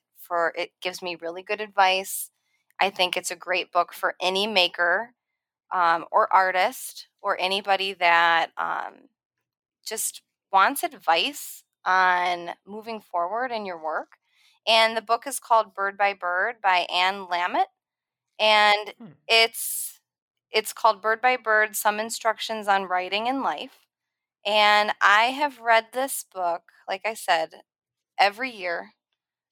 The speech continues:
Speaker 1: Um, maybe not every year, but I, I pick it up every time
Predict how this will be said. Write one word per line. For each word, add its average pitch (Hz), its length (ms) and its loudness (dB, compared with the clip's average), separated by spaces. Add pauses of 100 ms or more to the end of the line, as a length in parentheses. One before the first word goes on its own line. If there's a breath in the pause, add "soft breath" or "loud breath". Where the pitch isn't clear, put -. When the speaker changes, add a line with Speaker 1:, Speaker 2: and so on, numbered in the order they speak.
(140)
Speaker 1:
Um, 165 500 -2 (360)
maybe 262 260 -2
not 202 320 4
every 156 360 -10
year, - 260 -18 (180)
but 170 160 -4
I, 202 300 4
I 233 100 2
pick - 300 -2
it 320 80 2
up 269 280 4
every 226 260 2
time 240 540 -2